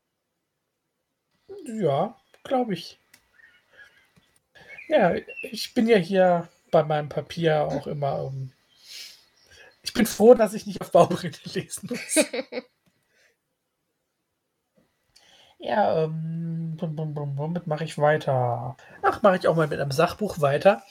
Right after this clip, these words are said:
Speaker 2: Mhm.
Speaker 1: Äh, Slime, Deutschland
Speaker 2: Oh
Speaker 1: muss
Speaker 2: ja.
Speaker 1: sterben, <laughs> von Daniel Reiser.
Speaker 2: Mhm.
Speaker 1: Also es ist, äh,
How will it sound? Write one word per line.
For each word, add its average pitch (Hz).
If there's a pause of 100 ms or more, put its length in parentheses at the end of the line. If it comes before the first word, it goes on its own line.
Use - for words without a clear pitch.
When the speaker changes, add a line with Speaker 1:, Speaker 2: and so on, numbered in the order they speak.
(140)
Speaker 2:
Mhm. 175 (540)
Speaker 1:
Äh, 160
Slime, 214 (140)
Deutschland 220
Speaker 2:
Oh 403
Speaker 1:
muss 403
Speaker 2:
ja. 285
Speaker 1:
sterben, 185
<laughs> -
von 185
Daniel 190
Reiser. 151 (320)
Speaker 2:
Mhm. 170
Speaker 1:
Also 185
es 226
ist, -
äh, 208